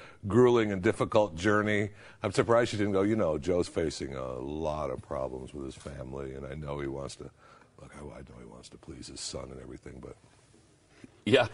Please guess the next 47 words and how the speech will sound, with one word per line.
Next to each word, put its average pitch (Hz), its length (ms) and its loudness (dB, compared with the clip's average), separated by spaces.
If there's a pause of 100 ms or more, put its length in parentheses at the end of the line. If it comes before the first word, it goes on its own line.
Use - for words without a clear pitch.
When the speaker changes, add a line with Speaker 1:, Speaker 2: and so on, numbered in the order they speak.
Speaker 1:
he 101 140 4
probably - 320 -12
shouldn't." - 260 -18 (320)
Speaker 2:
Well, 135 300 6
she's 196 240 -4
gotta - 200 4
tread 151 180 4
Speaker 1:
It's 139 80 4
a - 20 4
Speaker 2:
pretty 123 160 4
Speaker 1:
decision 101 160 4
Speaker 2:
lightly 95 220 2
Speaker 1:
being 76 100 0
Speaker 2:
on 65 120 -2
that 71 100 -2
Speaker 1:
made. - 100 -6
Speaker 2:
stuff. - 320 -8
She's 117 240 -8
gotta, 110 420 4
she's 147 640 0
gotta 110 320 4
tread 98 400 2
pretty 101 240 2
lightly 85 360 2
on 76 180 2
those 76 260 -4
waters. 69 520 0 (120)
Um, 92 420 6 (500)
I, 156 160 8 (460)
<laughs> - 80 0
I 185 140 10
don't 175 200 6
know. 123 280 4
It, 131 260 -4
it'll 196 240 8
be 196 100 4
interesting 160 380 2
to 135 80 4
see 143 160 4
what 120 160 6
happens 110 480 2
if, 98 320 4
uh, 92 160 8
Biden 95 340 4
gets 90 220 0
into 90 220 4
this, 78 260 0